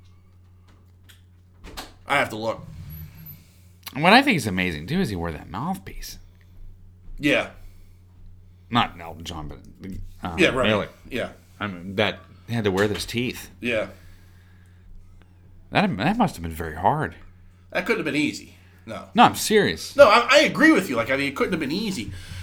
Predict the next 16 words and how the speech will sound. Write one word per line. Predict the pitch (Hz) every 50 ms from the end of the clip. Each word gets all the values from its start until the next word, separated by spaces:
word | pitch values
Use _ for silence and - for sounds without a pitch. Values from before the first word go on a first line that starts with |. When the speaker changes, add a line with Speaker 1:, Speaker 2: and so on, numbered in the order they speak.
| - -
Speaker 1:
I | 175
mean, | 180 180 175
I, | 170 180
Speaker 2:
Like | - 120 120 208
Speaker 1:
you | 190 190
hear | 254 262 247
people | - 233 190 190 185
talk | - 185 165
about, | 180 175 156
like, | 147 143 -
trying | - 151 147 139
to | 127 123
act | 127 127 131 - -
through | - 139 127
a | 120
prosthetic. | 120 120 92 - - - - 277 190 - 117 - - -